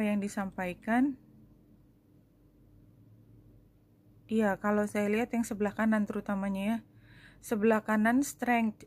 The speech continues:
itu kan berarti memang masih bergulir terus gitu loh. Jadi apapun yang menjadi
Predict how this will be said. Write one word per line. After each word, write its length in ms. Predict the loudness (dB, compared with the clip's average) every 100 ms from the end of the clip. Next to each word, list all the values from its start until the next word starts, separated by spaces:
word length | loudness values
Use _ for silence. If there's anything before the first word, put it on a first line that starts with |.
| -8
itu 240 | -4 -2
kan 320 | 0 0 2
berarti 320 | 2 2 0 0
memang 560 | 2 4 4 4 2 -2 -20 _ _ _ -4 2
masih 640 | 2 2 -2 -2 0 0
bergulir 560 | 0 0 0 2 2 0
terus 480 | -2 -2 0 -2 -2
gitu 200 | -4 -2 -2
loh. 80 |
Jadi 320 | 0 0 0 -2
apapun 560 | 0 0 0 0 2
yang 400 | 4 4 2 0 -6 _ _
menjadi 960 | -2 0 2 2 2 0 -2 -2 -4